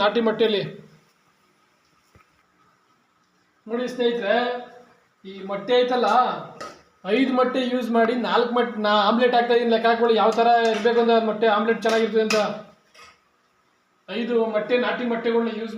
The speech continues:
ಮಾಡಿ ಈ ಸೊಪ್ಪುಗಳು, ಈರುಳ್ಳಿ ಎಲ್ಲ ಇವು ಹಾಕಿದ್ರು ಕೇವಲ ನಾಲ್ಕೇ ಆಮ್ಲೆಟು. ತಿನ್ನಕ್ಕೆ ಅವ್ರು ರೊಟ್ಟಿ ಇದಾಗೆ ಹೊಟ್ಟೆ ತುಂಬ ಇರ್ಬೇಕು, ಆ ಥರ ಒಂದು ಆಮ್ಲೆಟ್ ಇರ್ತದೆ ಇದು. ಈ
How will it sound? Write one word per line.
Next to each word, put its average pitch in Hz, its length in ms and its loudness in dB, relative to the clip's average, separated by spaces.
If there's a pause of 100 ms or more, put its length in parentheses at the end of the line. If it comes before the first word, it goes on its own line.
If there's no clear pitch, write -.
ಮಾಡಿ 202 200 -4 (640)
ಈ 208 40 -10 (140)
ಸೊಪ್ಪುಗಳು, 233 500 0 (360)
ಈರುಳ್ಳಿ 233 440 -2
ಎಲ್ಲ 220 140 0 (100)
ಇವು 233 140 -2
ಹಾಕಿದ್ರು 214 400 -4 (420)
ಕೇವಲ 240 240 0 (160)
ನಾಲ್ಕೇ 226 320 -2
ಆಮ್ಲೆಟು. 226 400 -4 (540)
ತಿನ್ನಕ್ಕೆ 262 340 -2
ಅವ್ರು 247 300 2
ರೊಟ್ಟಿ 269 280 -8
ಇದಾಗೆ 247 280 0
ಹೊಟ್ಟೆ 220 240 -2
ತುಂಬ 240 160 -2
ಇರ್ಬೇಕು, 247 260 0
ಆ - 80 -2
ಥರ 240 80 -4 (140)
ಒಂದು 226 160 -6 (160)
ಆಮ್ಲೆಟ್ 233 320 -4
ಇರ್ತದೆ 220 300 -8
ಇದು. 208 100 -8 (1600)
ಈ 233 40 0